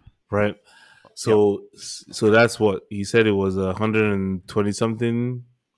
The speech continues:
Speaker 1: So I can see where he probably still owns north of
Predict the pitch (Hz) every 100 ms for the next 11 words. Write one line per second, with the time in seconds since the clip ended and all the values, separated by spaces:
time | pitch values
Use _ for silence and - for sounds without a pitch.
0 | _ _ - 117 113 123 - 135 131 104
1 | 101 101 98 101 101 107 107 131 127 120
2 | 123 117 110 107 107 104 95 - _ _
3 | _ _ _ _ _ 95 104 104 104 -
4 | 98 92 87 -